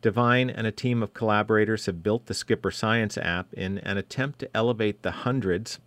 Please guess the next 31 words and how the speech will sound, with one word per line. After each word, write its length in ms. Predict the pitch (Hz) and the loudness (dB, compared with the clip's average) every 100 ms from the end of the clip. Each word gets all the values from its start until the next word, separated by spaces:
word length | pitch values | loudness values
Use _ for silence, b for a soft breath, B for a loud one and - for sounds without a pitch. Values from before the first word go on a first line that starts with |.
| _ _ - | _ _ -2
thousands 760 | 113 123 143 113 76 180 - - - | 0 2 0 0 -4 -6 -10 -14 -8
of 380 | 85 85 82 | -6 -6 -8
informal 800 | - 101 101 - 120 123 127 131 - | -8 -4 -4 0 2 2 2 -2 -2
yet 220 | 104 - - | -4 -4 -6
meaningful 800 | 98 110 123 127 120 104 95 98 | -4 0 0 -2 0 0 0 -2
environmental 760 | 95 90 98 95 95 104 95 | -6 0 0 0 -2 -4 -6
observations 920 | - 95 87 95 85 98 - 80 80 | -4 -4 -2 -4 0 -2 -2 -6 -8
by 240 | - 131 - | -8 -8 -8
fishermen 580 | - 123 - 110 104 101 | -4 -4 -2 -2 0 -2
and 200 | 71 - | -4 -4
others 420 | 107 92 85 - - b b b | -2 -2 -2 -6 -14 b b b
into 200 | - 139 | -10 -6
hard 360 | 139 127 123 120 | 0 2 2 2
numbers 440 | 139 110 62 - - b b b - | -2 -2 -4 -6 -16 b b b -6
that 140 | 78 | -4
can 140 | - | -4
be 100 | 90 | -4
brought 320 | 90 101 98 - | -2 0 -2 -4
to 80 | |
the 80 | 87 | -10
Board 260 | 82 85 78 | -6 -6 -6
of 60 | |
Fish 500 | - 131 139 - - - | -2 2 2 2 -10 -12
or 120 | - | -16
to 120 | - | -14
the 100 | - | -12
North 320 | 82 95 104 - | -6 -4 -4 -6
Pacific 460 | 90 - 95 87 | -6 -6 -4 -6
Fisheries 480 | - 101 95 80 - | -2 -4 -2 -6 -4
Management 500 | 98 113 123 113 - | -2 0 -2 -4 -6
Council 480 | - 110 110 120 | -2 -2 0 -2